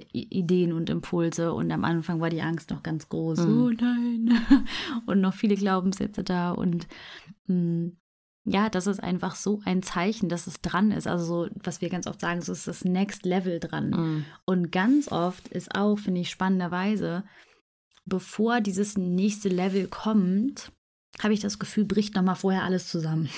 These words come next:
Speaker 2: Ja, voll.
Speaker 1: Also so Momente, wo ich das Gefühl habe, "Oh Gott, mein ganzes <laughs> Leben läuft eigentlich aus den Fugen, hier läuft gar nichts mehr
Speaker 2: Mhm.
Speaker 1: in die Richtung und alles crasht und ich bin super emotional." Und dann weiß ich meistens, "Ah, da
Speaker 2: Da kommt
Speaker 1: schaltet
Speaker 2: was
Speaker 1: sich gerade
Speaker 2: Neues.
Speaker 1: das nächste Level frei.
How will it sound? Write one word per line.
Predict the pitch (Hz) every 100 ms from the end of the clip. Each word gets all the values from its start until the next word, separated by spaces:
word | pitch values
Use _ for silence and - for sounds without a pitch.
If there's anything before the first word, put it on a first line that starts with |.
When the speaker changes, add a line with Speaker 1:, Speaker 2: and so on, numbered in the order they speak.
| -
Speaker 2:
Ja, | 175 170 165
voll. | - 156 160 -
Speaker 1:
Also | 196 185
so | 190
Momente, | 190 196 233 226
wo | 196
ich |
das | 190 175
Gefühl | - 202
habe, | -
"Oh | -
Gott, | 165 147
mein | 180 180
ganzes | 190 208 180
<laughs> | 165
Leben | 180 185 185
läuft | 180 170 -
eigentlich | 175 180 165
aus | 143 160
den | 170
Fugen, | - 185 185
hier | 175 175
läuft | 175 180
gar | 185 196
nichts | 196 -
mehr | 180 180 180 -
Speaker 2:
Mhm. | 175 165 151 151
Speaker 1:
in | 175
die | 196
Richtung | 202 202 185 180 160
und | 170 -
alles | 196 196
crasht | - 190 180 185 196 -
und | -
ich | 127 -
bin | 180
super | 185 208
emotional." | 180 196 190 - 180 175 180
Und | -
dann | 180 202
weiß | 254 214 190
ich | -
meistens, | 170 175 - 165 - -
"Ah, | - 330 349 370 392 - - 392 349
da | 285
Speaker 2:
Da | 277 269
kommt |
Speaker 1:
schaltet | 247 254 226
Speaker 2:
was | 190
Speaker 1:
sich | 214
gerade | 160
Speaker 2:
Neues. | 180 -
Speaker 1:
das | -
nächste | 185 -
Level | 160 147 147
frei. | - 82